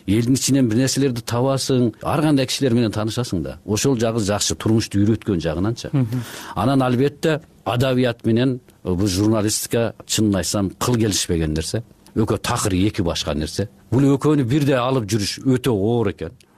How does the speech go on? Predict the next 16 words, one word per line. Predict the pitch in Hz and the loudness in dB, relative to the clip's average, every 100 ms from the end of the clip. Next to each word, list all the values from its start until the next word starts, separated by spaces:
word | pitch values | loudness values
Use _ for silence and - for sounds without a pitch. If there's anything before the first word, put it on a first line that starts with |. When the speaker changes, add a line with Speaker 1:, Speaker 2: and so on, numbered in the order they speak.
| _ | _
Speaker 1:
Бул | 95 104 | -2 2
менин | 113 107 76 | 2 0 -2
башыман | 104 - 117 95 | -2 0 2 2
өттү | 92 - - | 0 -2 -10
себеби. | - 117 127 165 160 _ - | -4 0 0 0 -8 _ -4
А | 123 | -4
поэзия | - 120 139 156 165 | -2 0 2 2 4
болсо | 165 160 175 151 - - 98 | 4 2 2 0 -4 -10 -4
эркиндик | 117 - 135 117 | -2 2 0 0
түшөт. | - - 104 87 - _ - - - | -4 -2 0 -2 -6 _ -20 -14 -6
Акын | 92 - 123 | -4 0 0
кичине | - 120 113 | 0 0 0
бир | 104 | 0
эркин | 95 104 - 117 | 0 0 0 0
болуш | 107 95 - | 2 -2 -4
керек. | 95 90 | -2 -2